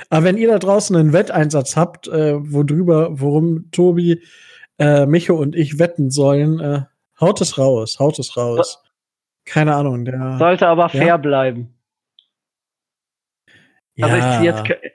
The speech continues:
Speaker 2: ich zieh jetzt kein
Speaker 1: Ja.
Speaker 2: Patriots-Merch an oder keine Jets-Cappy oder sowas. Das könnt ihr vergessen.
Speaker 1: Nö, du, wir, wir, du, dir stechen wir das,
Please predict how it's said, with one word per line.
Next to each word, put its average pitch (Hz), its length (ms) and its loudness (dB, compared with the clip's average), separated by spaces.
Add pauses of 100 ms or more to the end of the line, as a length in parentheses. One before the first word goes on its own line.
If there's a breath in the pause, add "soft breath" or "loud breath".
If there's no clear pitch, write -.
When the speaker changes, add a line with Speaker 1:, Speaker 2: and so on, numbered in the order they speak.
(180)
Speaker 2:
ich - 180 -12
zieh 180 100 2
jetzt 175 160 0
kein 156 220 0
Speaker 1:
Ja. 139 80 -2
Speaker 2:
Patriots-Merch 143 760 0
an 135 200 0
oder 135 180 0
keine 147 380 0
Jets-Cappy 143 680 -4
oder 123 220 -8
sowas. 127 340 -12
Das - 160 -20
könnt 135 220 -8
ihr 131 60 0
vergessen. 117 600 -8 (1500)
Speaker 1:
Nö, 143 540 2
du, 143 380 -4
wir, 151 320 0
wir, 175 400 -4
du, 175 600 -4 (220)
dir 208 160 2
stechen 190 360 0
wir 175 100 4
das, 160 280 0